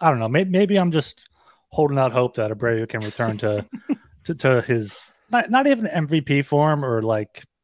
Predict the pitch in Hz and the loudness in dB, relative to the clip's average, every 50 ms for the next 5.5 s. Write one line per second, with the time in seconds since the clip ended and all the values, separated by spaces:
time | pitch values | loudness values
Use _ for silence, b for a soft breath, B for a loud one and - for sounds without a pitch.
0 | _ _ _ _ _ _ _ - B B B B B B - - B B B - | _ _ _ _ _ _ _ -20 B B B B B B -20 -20 B B B -10
1 | - 113 110 107 110 - - 104 - - - 123 117 117 110 - 123 117 117 120 | -8 -6 -4 -4 -6 -6 -8 -12 -8 -2 0 0 0 0 -2 -2 -2 0 0 0
2 | 110 110 110 113 117 123 127 120 117 117 120 - - - - _ - - 277 - | -2 -2 0 0 2 2 0 -2 -4 -6 -6 -6 -8 -20 -18 _ -2 -2 -2 -2
3 | - - 294 240 220 175 - - - 170 151 139 123 120 113 104 101 90 82 85 | 0 -2 2 2 2 2 0 0 2 2 2 2 2 0 -2 -4 -6 -10 -12 -12
4 | - - 220 233 240 - - 240 226 220 202 - 214 196 180 - 185 175 156 175 | -10 -4 -2 -2 -2 0 2 2 2 2 2 2 2 2 4 4 4 2 4 2
5 | 160 147 139 139 139 131 131 131 - - | 2 2 4 4 4 4 2 0 -4 -8